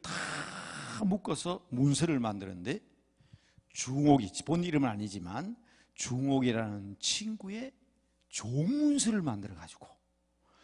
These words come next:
종에서 해방될 것이 아니라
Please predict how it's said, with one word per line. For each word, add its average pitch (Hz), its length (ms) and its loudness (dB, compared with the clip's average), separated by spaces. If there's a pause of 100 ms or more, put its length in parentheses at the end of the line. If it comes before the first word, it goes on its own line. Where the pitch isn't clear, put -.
(340)
종에서 160 640 4
해방될 143 720 6
것이 - 260 -4
아니라 127 440 -4